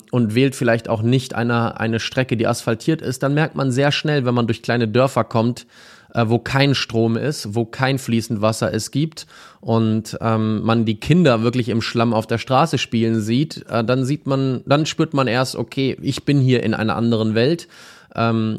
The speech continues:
auch nur noch ein Steinwurf an manchen Stellen von wirklichen so Ländern im, im, entfernt, wo man früher gedacht hat, ach krass, das kenn ich eigentlich nur aus Nachrichten, weil's da wieder irgendwie grad einen Konflikt gibt.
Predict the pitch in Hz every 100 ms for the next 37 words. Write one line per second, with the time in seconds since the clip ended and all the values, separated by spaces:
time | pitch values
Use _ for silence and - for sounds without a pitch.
0 | - 127 117 143 139 - 117 120 - -
1 | 147 190 113 113 110 - 113 113 131 -
2 | 110 - 123 131 120 117 107 123 - -
3 | 123 113 - _ - 107 107 143 151 -
4 | 131 127 - - 123 123 117 - - -
5 | 123 131 - 127 139 - 120 117 113 127
6 | 123 120 120 - - 117 - - 127 98
7 | - 120 120 - 110 127 123 117 - -
8 | 120 117 117 113 120 131 - 110 98 98
9 | - 104 107 80 110 110 104 107 104 101
10 | - 104 107 101 127 127 - 110 -